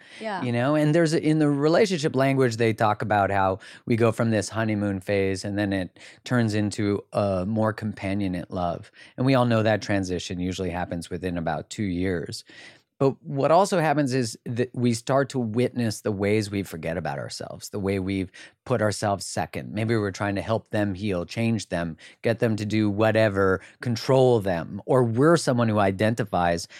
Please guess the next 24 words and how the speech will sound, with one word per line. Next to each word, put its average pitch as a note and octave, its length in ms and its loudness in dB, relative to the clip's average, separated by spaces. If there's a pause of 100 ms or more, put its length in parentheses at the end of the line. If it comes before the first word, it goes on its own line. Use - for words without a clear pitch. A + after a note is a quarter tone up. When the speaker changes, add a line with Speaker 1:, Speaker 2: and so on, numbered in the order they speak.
(140)
Speaker 2:
as D3+ 240 2
a A2+ 60 -2
problem. D#2 420 -4
"I'm C3 240 0
broken. F2+ 480 0
I B2+ 140 0
can't G#2+ 300 -4
choose E2+ 260 -8
people." F2+ 440 -8
Speaker 1:
Mm. A3+ 60 -16 (340)
Speaker 2:
And C3 120 -2
so D3 320 2 (420)
eventually C3 760 2
the A#2+ 140 2
relationship B2+ 640 2
becomes, B2+ 640 2
you G#2 160 -4
know, G#2 140 2
as G#2+ 160 2
you're G#2+ 100 2
saying, A2+ 360 2
this A2+ 200 0
mirror B2 500 4
to A#2+ 520 0